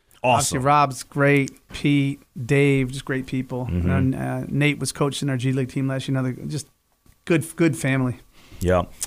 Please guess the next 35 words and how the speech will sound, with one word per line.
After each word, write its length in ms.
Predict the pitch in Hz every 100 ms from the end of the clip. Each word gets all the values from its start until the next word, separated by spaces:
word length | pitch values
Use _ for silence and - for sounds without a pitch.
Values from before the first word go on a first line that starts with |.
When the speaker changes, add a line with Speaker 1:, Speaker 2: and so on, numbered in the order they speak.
| - - -
Speaker 1:
All 80 | 127
right. 180 | 127
So 680 | - 147 131 120 110 101 - -
how 320 | - 226 302
has 120 | -
scouting 800 | - - - 120 120 113 98 92
changed 560 | - - 104 98 95 -
throughout 280 | 95 85 -
the 80 |
years? 420 | 71 69 52 - - _ _ _ -
'Cause 140 | 120
you 80 | 117
talked 300 | - 151 151
about 280 | 131 117 110
you 60 |
want 220 | 104 117 113
to 40 |
be 180 | 104 104
a, 140 | 90
a 60 | 95
scout. 420 | - 95 82 80 - _
Th-, 100 | - 127
there's 200 | 139 -
so 160 | 180
many 180 | 208 202
more 200 | 156 135
places 420 | - 117 113 107
to 80 | 90
cover 460 | - 90 82 78 78 - _ -
with 140 | 110
the 80 | 117
game 320 | 90 117 117 101
being 240 | 110 107
so 160 | - 101
global. 540 | 98 110 95 95 90